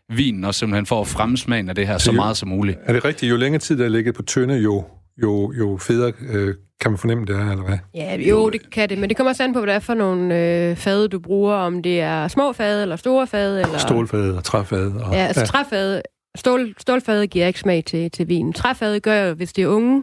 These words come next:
Speaker 3: eller nye fade, og hvis de bliver, også deres toasting indvendigt, øh, som de jo gør for at holde, holde, øh, fadene rene, og også for at åbne porerne i fadene, så de giver, afgiver mere smag til, til vinene.
Speaker 2: Ja.
Speaker 3: Så, øhm, så, så, så jo mere ristning, jo mere smag, jo mere toastet smag i vinen også.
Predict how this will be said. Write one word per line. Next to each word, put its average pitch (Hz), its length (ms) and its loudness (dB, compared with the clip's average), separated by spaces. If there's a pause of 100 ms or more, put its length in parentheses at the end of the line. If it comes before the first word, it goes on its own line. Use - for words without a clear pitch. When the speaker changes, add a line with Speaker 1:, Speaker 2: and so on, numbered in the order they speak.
Speaker 3:
eller 170 180 2
nye 254 300 4
fade, 208 460 2
og 175 60 0
hvis 175 260 -2
de 180 120 -6
bliver, 160 360 0 (340)
også - 260 -2
deres 180 200 -2
toasting 214 420 -2
indvendigt, 180 680 -2
øh, 165 140 -2
som 180 180 0
de 170 80 2
jo 175 60 4
gør 185 120 4
for 185 160 0
at 175 60 2
holde, 165 240 2 (360)
holde, 170 340 2
øh, 95 560 0 (260)
fadene 202 300 2
rene, 285 420 4
og 196 60 2
også 202 160 0
for 208 100 2
at 190 40 4
åbne 185 320 0
porerne 190 460 0
i 160 40 -4
fadene, 170 320 -2
så 170 100 -8
de 165 100 -8
giver, 170 220 0 (160)
afgiver 175 300 0
mere 190 140 4
smag 185 320 2
til, 170 200 -4
til 185 140 -2
vinene. 180 460 0
Speaker 2:
Ja. 120 120 2 (260)
Speaker 3:
Så, - 140 2
øhm, 139 580 0 (120)
så, - 320 0
så, - 200 -12 (240)
så - 140 2
jo 180 80 4
mere 240 280 4
ristning, 180 340 -4
jo 180 60 -4
mere 196 160 0
smag, 180 280 2
jo 175 40 4
mere 202 140 4
toastet 196 380 -2
smag 185 220 2
i 175 40 0
vinen 170 280 -2
også. - 240 -10